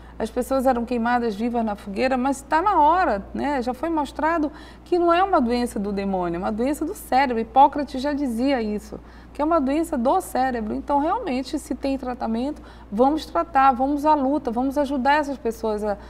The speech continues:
sair desse preconceito. E ajudar como? Informando todo mundo que não é uma doença que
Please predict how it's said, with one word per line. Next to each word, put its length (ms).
sair 380
desse 240
preconceito. 720
E 140
ajudar 580
como? 340
Informando 600
todo 260
mundo 320
que 160
não 180
é 80
uma 200
doença 560
que 420